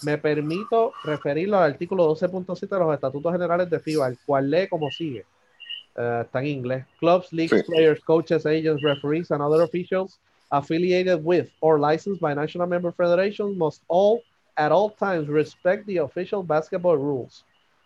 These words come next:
Speaker 1: These general statutes, the zone regulations, the fiba calendar, other rules and limitations, espérate, oh, uh, and,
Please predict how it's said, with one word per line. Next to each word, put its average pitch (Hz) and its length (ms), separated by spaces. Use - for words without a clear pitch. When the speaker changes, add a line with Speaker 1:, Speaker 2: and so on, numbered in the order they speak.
Speaker 1:
These 165 300
general 185 340
statutes, 196 680
the 139 260
zone 160 240
regulations, 147 680
the 131 100
fiba 160 300
calendar, 127 480
other 160 240
rules 135 400
and 139 280
limitations, 185 800
espérate, 131 500
oh, 139 220
uh, 143 720
and, 143 400